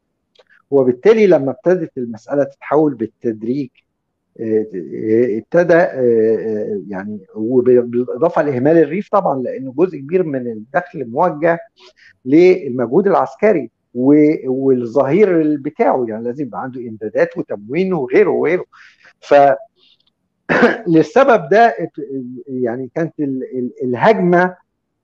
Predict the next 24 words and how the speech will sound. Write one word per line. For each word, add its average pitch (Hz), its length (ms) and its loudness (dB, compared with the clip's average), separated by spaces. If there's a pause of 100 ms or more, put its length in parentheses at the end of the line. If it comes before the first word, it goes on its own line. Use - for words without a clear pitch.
(160)
الريفية 135 800 2
اللي 120 520 -2 (280)
مش 170 260 -2
ممكن 208 320 0
استيعابها 175 720 0
كبيرة، 175 500 -2
وع-، 120 280 2
والعملية، 123 920 -4 (460)
آه، 107 200 -8 (360)
عملية 151 340 -4
التريف 160 760 -6 (100)
فضلت 196 400 0
أثرها 180 440 0 (540)
متزايدة، 185 920 4
وعلشان 127 500 -4
كده 214 260 2
ده 170 340 -2
يفسر 185 340 0
لك 190 220 0
مثلا 185 260 -2
ليه 151 120 0
في 185 180 -2
سياسات 170 480 -2
حالية 165 600 0